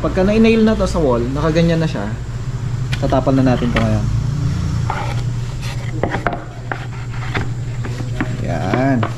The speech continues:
Nakatapal na siya na ganito. Ibig sabihin, yung floating natin, wala kang makikita na pinagpakuan, pinag-screwan, o kaya makikita kang, wala kang makikitang nailer.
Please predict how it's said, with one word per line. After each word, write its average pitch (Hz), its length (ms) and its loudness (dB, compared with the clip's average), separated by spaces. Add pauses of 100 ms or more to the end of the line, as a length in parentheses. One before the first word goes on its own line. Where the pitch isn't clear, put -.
(240)
Nakatapal 117 480 -2
na 117 80 -2
siya 127 160 -2
na 110 80 -4
ganito. 104 240 -4 (880)
Ibig 117 160 0
sabihin, 170 480 4
yung 147 160 -2
floating 180 320 4
natin, 170 480 2
wala 135 240 0
kang 143 80 0
makikita 135 480 0
na 135 160 2 (320)
pinagpakuan, 127 880 2 (480)
pinag-screwan, 127 720 2
o 117 80 -2
kaya 117 320 2 (560)
makikita 123 480 2
kang, 117 240 4 (160)
wala 135 160 4
kang 143 80 2
makikitang 127 480 2
nailer. 104 320 0